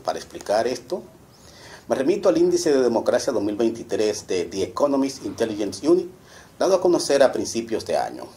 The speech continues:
Este informe muestra que nuestro país ha subido cuatro posiciones, colocándose en el puesto sesenta y uno de ciento sesenta y siete naciones evaluadas. Este avance es significativo, especialmente cuando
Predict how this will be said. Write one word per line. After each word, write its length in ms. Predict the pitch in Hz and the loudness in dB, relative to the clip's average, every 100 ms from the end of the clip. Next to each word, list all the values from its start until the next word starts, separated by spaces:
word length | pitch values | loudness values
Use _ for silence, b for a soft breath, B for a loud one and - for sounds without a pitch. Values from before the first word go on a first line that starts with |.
| B B B B - - - - - B B B B B B | B B B B -20 -20 -20 -20 -20 B B B B B B
Este 160 | 127 226 | -2 -2
informe 360 | 226 220 214 180 | 4 4 6 6
muestra 500 | 170 175 175 156 - | 6 4 2 2 2
que 200 | 113 104 | 2 2
nuestro 360 | 113 123 110 | 0 0 2
país 420 | - 123 151 131 | 2 2 -2 -2
ha 80 | 107 | -2
subido 400 | - 113 120 107 | -2 -2 0 0
cuatro 340 | 120 147 156 - | 2 2 2 -2
posiciones, 680 | 117 - - 95 85 80 | -4 -4 -6 -4 -4 -6
colocándose 720 | - 80 - 104 113 104 - 92 | -6 -6 0 0 0 -4 -6 -8
en 80 | 110 | -8
el 80 | |
puesto 380 | - 101 104 104 | -4 -4 -2 -4
sesenta 400 | - - 82 - | -6 -8 -8 -4
y 40 | 127 | -4
uno 160 | 135 | -2
de 100 | 98 | -2
ciento 340 | - 123 113 95 | -2 -4 -4 -6
sesenta 360 | - 95 87 | -6 -6 -6
y 60 | 80 | -6
siete 260 | 107 107 113 | -6 -6 -6
naciones 440 | 85 - 87 82 | -6 -4 -6 -4
evaluadas. 680 | 76 71 55 - - - - - - - - B B B B B 98 | -4 -4 -4 -4 -8 -12 -18 -20 -20 -20 -20 B B B B B -10
Este 180 | - | -2
avance 280 | 110 104 117 | 2 2 0
es 60 | - | -4
significativo, 680 | 98 92 - - 151 185 | -4 -6 -4 -6 -2 -2
especialmente 680 | - - - 107 113 113 92 | -2 -2 -2 -2 -2 -2 -2
cuando 400 | 90 87 67 | -2 -2 -4